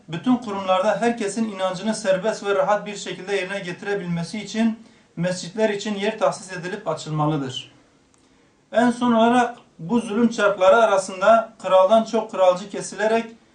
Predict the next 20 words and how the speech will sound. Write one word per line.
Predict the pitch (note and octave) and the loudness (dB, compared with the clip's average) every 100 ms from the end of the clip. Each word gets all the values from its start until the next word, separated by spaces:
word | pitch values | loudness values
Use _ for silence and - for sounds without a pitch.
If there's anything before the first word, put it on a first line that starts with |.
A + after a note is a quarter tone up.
| _ | _
Müslüman | E3+ F3 G3 A3 G#3 | -8 -8 2 4 6
bacılarımıza | F#3 E3 F3 F3 E3+ E3 F3+ - - - _ _ _ E3 | 4 2 0 0 0 2 2 2 -2 -16 _ _ _ 0
ve | G3 - | 2 4
kardeşlerimize | - F#3+ F#3 - F#3+ - A3 | 2 2 0 0 -2 0 -2
zulüm | E3 F3+ G#3+ | -2 -2 0
eden | G#3 G#3+ A3+ G#3+ - _ _ D#3+ | 2 4 4 2 -6 _ _ 0
ve | G3+ | 4
açık | G#3+ F#3 F3+ A#3+ A#3+ A#3+ F3+ | 4 4 0 0 0 -2 -6
ve | G#3 | -4
seçikliği | A3 F#3 - D#3+ F3 G3+ G3 - | -4 -8 -10 -10 -8 -6 -6 -8
özendirmeye | F3+ E3 F3 E3+ F3+ G#3+ | -8 -6 -4 -4 -4 -2
çalışan | G#3 F#3 - G#3 F#3+ | 0 0 0 -4 -4
zulüm | E3 G#3+ G#3+ | -4 -4 0
sahiplerini | G3 F3+ F3 F3+ F3+ F3 G#3+ A#3 - - _ _ _ | 2 2 2 0 0 0 0 0 -2 -14 _ _ _
ve | D#3+ G#3+ | -4 -4
güçleri | F3+ F#3+ G3 G#3 G3+ | -4 -6 -2 0 0
yettiği | F#3 G#3+ A3 | -2 0 0
halde | F3+ F3+ G#3+ F#3 | 2 0 0 -2
müdahalede | F3 E3+ E3+ F3+ D#3 | -2 2 2 2 -4
bulunmayanları | D#3+ G3 G3 F#3 F3+ F3 F3 G#3+ A3+ | -6 -6 -4 -2 0 0 0 0 -2